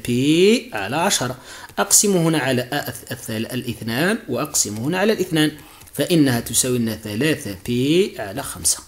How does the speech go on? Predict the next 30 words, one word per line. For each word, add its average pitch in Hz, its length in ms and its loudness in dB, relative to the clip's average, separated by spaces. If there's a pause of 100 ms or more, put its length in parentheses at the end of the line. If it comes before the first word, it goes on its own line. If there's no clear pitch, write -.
(320)
إذا 98 100 -12
يمكن 180 640 6
أن 127 120 2
نحول 120 440 4 (600)
تلك 220 340 6
ثلاثة 156 580 6
بي 127 200 0
على 117 200 0
خمسة 214 360 2 (420)
إلى 185 720 6
ماذا؟ 165 380 4 (140)
إلى 147 340 6 (120)
بي 127 480 4
على 151 440 4
اثنان 113 640 0 (380)
زائد 120 640 4 (140)
بي 156 640 2
على 208 220 -2
عشرة. 135 380 -6 (120)
أنا 202 200 4
استغللت 226 520 4
هذه 208 360 8
حتى 202 320 4
يحدث 175 260 0
بعض 190 200 4
الأمور 185 300 2
في - 60 -4
الطريق. 123 520 2 (600)
زائد 233 500 4
ماذا؟ 208 400 6